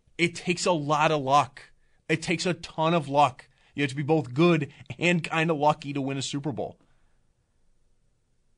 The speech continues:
It's, it, it's, it's tough. It's, it, it's, that's always painful to hear.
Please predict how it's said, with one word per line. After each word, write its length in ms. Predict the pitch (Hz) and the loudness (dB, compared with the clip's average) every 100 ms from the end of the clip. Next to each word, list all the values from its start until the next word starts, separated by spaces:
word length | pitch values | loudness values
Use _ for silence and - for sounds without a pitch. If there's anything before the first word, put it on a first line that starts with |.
| _ _ _ _ _ _ _ _ _ _ | _ _ _ _ _ _ _ _ _ _
It's, 220 | 151 - - | -8 -8 -8
it, 160 | 156 - | -10 -8
it's, 280 | 147 - - | -10 -10 -8
it's 240 | 139 - | -6 -6
tough. 540 | - 196 247 254 - _ - | -2 4 6 4 -2 _ -10
It's, 220 | 165 165 _ _ _ _ _ - | -10 -10 _ _ _ _ _ -4
it, 180 | 170 175 170 | -2 0 0
it's, 200 | 175 - _ - | 0 -4 _ -2
that's 260 | 160 190 | 2 2
always 280 | 156 202 214 | 4 2 2
painful 320 | 196 180 170 | -2 -4 -2
to 60 | 143 | -4
hear. 340 | 117 92 76 | -4 -6 -8